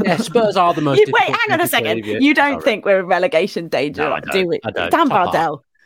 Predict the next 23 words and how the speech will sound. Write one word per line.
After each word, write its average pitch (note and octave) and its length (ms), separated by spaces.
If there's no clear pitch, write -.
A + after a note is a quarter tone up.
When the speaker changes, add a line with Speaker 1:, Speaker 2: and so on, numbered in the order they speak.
Speaker 1:
Top - 180
half. - 220
Speaker 2:
<laughs> - 1040
Speaker 1:
I C#3+ 40
don't F#3 220
think A3 120
Spurs D#3+ 320
have D3 120
got C#3+ 100
a - 40
top, - 300
top, - 240
top - 200
six - 260
side C3+ 340
at, - 160
at, - 120
at G2+ 140
the G#2+ 100
moment. G#2+ 520
Maybe C3 240
if C3 80
they, A#2+ 80